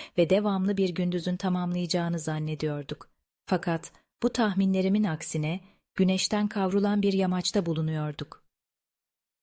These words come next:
Dayım, "İşte İzlanda'ya benzemeyen bir yer." dedi. Mütereddit bir sesle, "Belki de Jan Mayen adasındayız." diye cevap verdim.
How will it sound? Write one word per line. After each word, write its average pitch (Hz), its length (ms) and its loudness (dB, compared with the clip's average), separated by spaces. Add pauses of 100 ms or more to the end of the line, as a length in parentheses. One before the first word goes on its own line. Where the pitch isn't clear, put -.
(140)
Dayım, 160 440 4 (1160)
"İşte 208 320 0
İzlanda'ya 190 640 2
benzemeyen 180 680 2
bir 160 140 -2
yer." 147 480 -6 (320)
dedi. 147 320 -4 (1000)
Mütereddit 202 640 2
bir 185 100 2
sesle, 151 640 -2 (1400)
"Belki 233 340 2
de 233 140 2
Jan 220 240 2
Mayen 220 340 2
adasındayız." 156 840 -2
diye 160 200 -2
cevap 156 420 -4
verdim. 151 360 -6